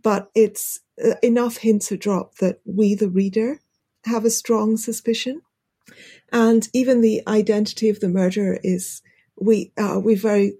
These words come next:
I think, fairly quickly, by about halfway through the book,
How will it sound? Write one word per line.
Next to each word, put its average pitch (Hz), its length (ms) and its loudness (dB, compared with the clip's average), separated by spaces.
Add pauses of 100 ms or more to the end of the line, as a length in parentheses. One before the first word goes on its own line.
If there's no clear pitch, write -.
(140)
I 214 140 2
think, 214 400 -2 (340)
fairly 285 580 -2
quickly, 233 480 -2
by 202 200 -2
about 214 300 0
halfway 202 460 -2
through 196 220 -2
the 190 100 -6
book, - 360 -6